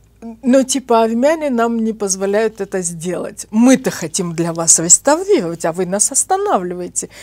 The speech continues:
вот этим судом, вы пытаетесь нас остановить от реконструкции.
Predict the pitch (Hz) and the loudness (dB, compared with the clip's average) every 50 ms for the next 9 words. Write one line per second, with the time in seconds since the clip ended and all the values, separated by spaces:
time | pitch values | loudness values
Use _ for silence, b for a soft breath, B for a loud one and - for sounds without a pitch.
0 | B B 196 190 - 226 214 - 202 170 - - - 196 180 180 247 302 415 480 | B B -2 2 2 4 2 2 0 2 2 4 4 2 2 0 0 0 0 -2
1 | 381 226 208 226 233 233 - 202 185 - 233 254 302 311 - 233 196 - 220 202 | -4 -4 -4 -4 -4 -4 -8 -10 -8 -2 0 0 0 -2 -2 -4 -4 -2 -2 -2
2 | 196 - - 185 - - - 180 175 180 180 220 285 285 - - - 214 196 - | -2 -2 -2 -2 -4 -6 -6 -10 -10 -8 -8 -8 -8 -8 -8 -12 -10 -12 -14 -14
3 | - B B B B B B B - 175 175 196 196 - 180 175 - - - 185 | -14 B B B B B B B -8 -4 -4 -4 -4 -4 -4 -2 -2 -2 -2 -6
4 | 170 170 - - - - - | -8 -8 -8 -10 -12 -12 -12